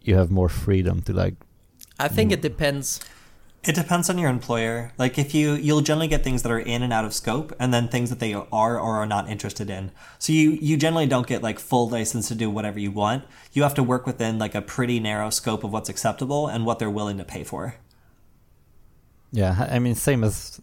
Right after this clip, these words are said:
Speaker 1: for bug bounties, but, uh, yeah, maybe they are a bit wider or, like, hmm. Yeah, that's something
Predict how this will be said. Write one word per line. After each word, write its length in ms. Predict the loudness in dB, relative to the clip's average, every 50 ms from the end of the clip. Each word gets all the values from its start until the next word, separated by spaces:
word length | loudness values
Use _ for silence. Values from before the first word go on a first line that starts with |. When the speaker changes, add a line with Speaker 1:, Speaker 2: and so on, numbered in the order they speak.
| -20
Speaker 1:
for 200 | -10 -4 -2 0
bug 200 | 2 4 2 4
bounties, 440 | 4 4 4 2 2 -2 -4 -6 -6
but, 320 | -4 -2 -2 -2 -2 -2 -2
uh, 320 | 0 2 2 2 0 -2 -4 -8 -14 -20 -20 -20 -20 _ _ _ _ _ _ _ _ _ _ _ _ _ _ _ _ _ _ _ -20 _ _ _ _ _
yeah, 80 | -2 2
maybe 240 | 6 6 6 6 6
they 120 | 6 6
are 220 | 6 6 6 4 2
a 60 | 0
bit 200 | -2 -4 -6 -8 -10 _ _ _ -16
wider 560 | -10 -4 -2 0 0 0 0 0 -2 -2 -2
or, 180 | -2 -2 -2 -2
like, 280 | -2 -4 -6 -6 -10 -14 -16 -16 -16 -10 -4
hmm. 200 | -2 -2 -2 -2 -4 -6 -10 -14 -16 -18 -20 -20 -20 -20 _ -20 -20 -20 _ _ -6 0
Yeah, 120 | 2 4
that's 200 | 4 4 4 2
something 520 | 0 -2 -2 -2 -2 -2 -4 -4 -4 -8